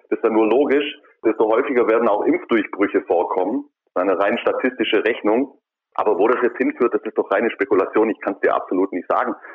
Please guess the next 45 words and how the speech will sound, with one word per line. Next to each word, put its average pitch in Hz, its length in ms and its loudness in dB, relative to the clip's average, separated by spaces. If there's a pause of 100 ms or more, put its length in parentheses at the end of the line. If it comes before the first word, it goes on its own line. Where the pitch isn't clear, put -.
(120)
Ich - 40 -14
wüsste 113 200 -2
aber 95 140 2
auch 123 100 2
nicht, 117 120 -4
was 107 140 -4
man 98 100 0
anders - 320 0
machen 104 260 0
sollte 110 360 2 (460)
oder 110 160 2
könnte, 160 580 0 (220)
als 107 180 0 (140)
Woche 143 400 2
für - 160 0
Woche, 151 320 2
Tag - 340 -2
für 143 120 2
Tag - 340 -4
zu - 80 -4
gucken, 135 340 -2
wie 127 80 0
man 120 180 0
mit 123 160 -2
der 117 240 2
entsprechenden 113 500 0
Situation 123 440 0
umgeht. 107 380 -2 (500)
Und, 120 160 0
äh, 131 100 2
wenn 151 120 0
ich 151 80 0
das 139 120 0
richtig - 300 -2
tue, 277 240 2
so 147 140 2
wie 156 60 4
es 151 60 -6
bei 135 120 0
mir 151 200 4
ankommt, 156 360 0
finde 156 180 0
ich, - 60 -4
dass 143 160 0
die, 131 200 -2